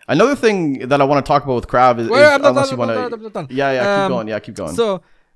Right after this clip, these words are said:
Speaker 2: uh, a lot of people will bring up an excuse, and I am one of these people now.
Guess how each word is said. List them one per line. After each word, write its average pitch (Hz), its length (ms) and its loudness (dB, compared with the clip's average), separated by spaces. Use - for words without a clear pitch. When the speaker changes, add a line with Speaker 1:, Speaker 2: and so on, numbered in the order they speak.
Speaker 2:
uh, 170 60 -20
a 196 60 -10
lot 262 120 0
of 277 100 0
people 233 300 -2
will 214 300 0
bring 190 320 -4
up 165 120 -4
an 175 80 -4
excuse, 156 540 -8
and 147 220 -6
I 175 180 -2
am 160 840 -2
one 151 180 -4
of 139 160 -6
these 139 260 -6
people 123 440 -6
now. 110 560 -12